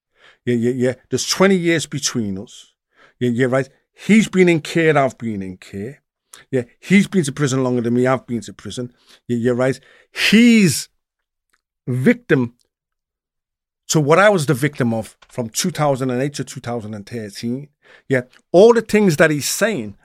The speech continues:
about the kids being desensitized and becoming in-, inhuman, I was saying in two thousand and eight. I was saying when he was a kid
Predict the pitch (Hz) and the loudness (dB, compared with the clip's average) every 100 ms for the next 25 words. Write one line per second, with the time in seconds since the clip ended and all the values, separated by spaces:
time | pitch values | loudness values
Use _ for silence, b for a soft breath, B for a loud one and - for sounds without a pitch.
0 | b 117 131 120 - 185 180 160 139 123 | b -2 -2 -2 -2 -2 -2 -2 -2 -2
1 | 143 - 175 196 180 131 101 92 92 B | -4 -4 -4 -4 -8 -8 -10 -14 -20 B
2 | B 123 123 131 131 123 123 123 123 120 | B -6 -6 -4 -4 -4 -6 -4 -2 0
3 | 170 143 - - 190 - 160 135 - 120 | -2 -4 -8 0 0 0 -2 -2 -6 -8
4 | 120 113 107 110 107 160 196 - b 160 | -6 -6 -6 -8 -6 -6 -8 -14 b -4
5 | - 135 123 117 113 113 101 - 165 | -2 -4 -2 -2 -4 -8 -10 -6 -6